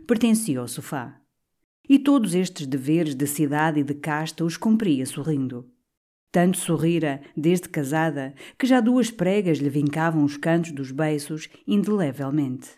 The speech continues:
Mas nem na alma, nem na pele, mostrava outras máculas de fadiga. A sua agenda de visitas continha mil e trezentos nomes,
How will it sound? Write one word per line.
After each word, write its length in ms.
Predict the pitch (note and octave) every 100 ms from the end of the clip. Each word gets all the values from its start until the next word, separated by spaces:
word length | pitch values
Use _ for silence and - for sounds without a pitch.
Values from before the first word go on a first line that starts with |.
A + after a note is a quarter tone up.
| _ _ _ _ _ _ _
Mas 220 | - F3 D#3
nem 140 | D#3+
na 200 | D#3+ E3
alma, 400 | C#3 C3 C3 C3+ - -
nem 220 | F#3+ G3
na 160 | G3 G3
pele, 480 | G3 D#3+ C#3 C3+ C3+ - -
mostrava 480 | A3 A3 G3+ F#3+
outras 340 | G3+ G3+ G#3 G3+
máculas 540 | G3 C#3 - C#3 C3+
de 80 | B2+
fadiga. 560 | - D3 D#3 D3 B2+ C3 _ _ _ _ _ _ -
A 60 | C4
sua 200 | B3+ C4
agenda 360 | A#3 C4+ C4
de 80 | F#3
visitas 580 | C#3 C#3+ C#3 F#3+ - D3
continha 400 | - E3 E3 D#3
mil 240 | D3 G3
e 60 | F3
trezentos 480 | D#3 C#3 D3 D3+ -
nomes, 480 | F#3 E3 D#3+ F3+